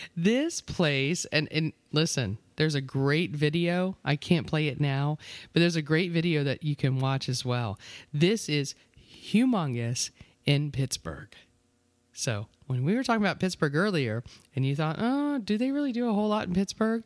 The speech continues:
They do a lot in Pittsburgh. Now, we are going to go to another place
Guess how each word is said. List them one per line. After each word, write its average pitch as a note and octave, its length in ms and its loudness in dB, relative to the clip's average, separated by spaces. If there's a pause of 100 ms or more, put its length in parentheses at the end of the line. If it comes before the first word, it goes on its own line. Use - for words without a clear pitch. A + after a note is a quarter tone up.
(460)
They E3+ 240 4
do E3 220 2
a A2+ 120 0
lot A2+ 720 0 (300)
in C#3+ 240 0
Pittsburgh. G2 540 -4 (260)
Now, F3 300 2 (680)
we A3 220 4
are D#4 100 0
going A3+ 320 2
to A3+ 100 0
go E3+ 320 2
to E3+ 180 -2
another F#3 300 2
place A#2+ 500 0